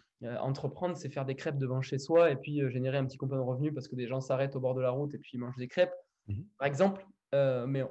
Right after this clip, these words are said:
Speaker 1: mais on sait que ça restera un complément de revenu ou alors, bah, il faudra démultiplier la structure, il faudra grandir, il faudra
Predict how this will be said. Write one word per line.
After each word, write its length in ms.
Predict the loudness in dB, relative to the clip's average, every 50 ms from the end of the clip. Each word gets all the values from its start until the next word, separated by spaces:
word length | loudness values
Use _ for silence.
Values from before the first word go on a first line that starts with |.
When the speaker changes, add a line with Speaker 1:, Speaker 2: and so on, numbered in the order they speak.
| -6 -6
Speaker 1:
mais 180 | -4 -2 0 0
on 160 | 0 0 -2
sait 180 | -2 -4 -4
que 60 | -4 -2
ça 100 | -4 -2
restera 400 | -2 -4 -2 -2 0 0 2 2
un 80 | 2
complément 300 | 0 -2 -4 -4 -4 -4
de 60 | -2
revenu 300 | -2 -2 0 0 2 2
ou 100 | 2 2
alors, 180 | 2 2 0 0
bah, 100 | 0 0
il 120 | 0 -2
faudra 260 | -4 -8 -6 -4 -4 -4
démultiplier 480 | -2 -4 -4 -6 -6 -8 -6 -2 0
la 80 | 0 0
structure, 400 | 0 -2 -8 -8 -4 -4 -2 -2
il 80 | -2
faudra 280 | -4 -6 -6 -6 -6 -6
grandir, 360 | -4 -2 -2 0 0 0 0 -2
il 120 | -2 -4
faudra 420 | -6 -6 -4 -4 -4 -4 -6 -10